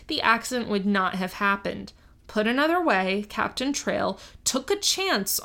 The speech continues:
that the low fuel warnings he received were erroneous. That was a conscious decision on his part. It was a decision that had fatal consequences for ten people."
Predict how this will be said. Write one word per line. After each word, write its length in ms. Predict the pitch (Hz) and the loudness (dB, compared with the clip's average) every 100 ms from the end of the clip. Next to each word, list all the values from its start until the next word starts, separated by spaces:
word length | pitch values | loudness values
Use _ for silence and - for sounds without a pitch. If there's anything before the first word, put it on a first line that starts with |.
| - | -8
that 200 | 185 190 | -2 0
the 100 | - | 0
low 260 | 185 196 254 | 0 2 2
fuel 340 | 285 285 294 | 0 0 0
warnings 440 | 240 208 208 214 208 | 2 2 2 2 0
he 140 | 208 | -2
received 540 | 196 214 - 185 175 - | -2 -2 -2 -4 -6 -6
were 220 | 180 - | -4 -2
erroneous. 920 | 220 196 220 214 208 170 156 - - - - - - | -2 2 2 2 2 0 -4 -4 -6 -8 -18 -16 0
That 120 | 175 | 0
was 140 | 185 | 2
a 60 | 190 | -2
conscious 480 | - 226 233 294 285 | 0 0 2 0 -2
decision 460 | 285 - 254 226 | -4 -2 -2 0
on 180 | 247 233 | 0 2
his 260 | 208 208 202 | 2 2 -2
part. 400 | - - - - - - - | -8 -8 -8 -10 -20 -20 -4
It 40 | |
was 120 | 196 196 | -2 -2
a 60 | |
decision 480 | 202 214 185 175 180 | -2 -4 -4 -4 -4
that 120 | 180 | -4
had 180 | 180 165 | -4 -8
fatal 360 | - 180 175 202 | -6 -4 -4 -4
consequences 840 | - - 180 - - - 202 185 | -6 -8 -8 -8 -10 -10 -10 -12
for 180 | - 180 | -10 -10
ten 380 | - - - 208 | -8 -10 -12 -14
people." 560 | - - - - 202 | -16 -16 -14 -14 -14